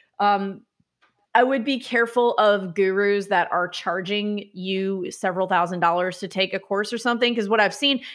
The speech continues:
and I've seen my clients do it, they get really, really excited. They'll buy, like, two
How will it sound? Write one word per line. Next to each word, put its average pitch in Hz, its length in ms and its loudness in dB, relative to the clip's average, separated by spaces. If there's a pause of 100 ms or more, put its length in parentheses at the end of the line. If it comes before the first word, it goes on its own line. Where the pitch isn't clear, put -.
and 240 80 6
I've 320 100 2
seen 403 160 0
my 247 140 6
clients 190 400 -2
do 180 140 -2
it, 156 140 0 (260)
they 226 140 6
get 233 240 4
really, 220 240 4
really 240 240 4
excited. 202 320 2
They'll 208 80 6
buy, 214 160 4
like, 208 300 0
two 220 420 0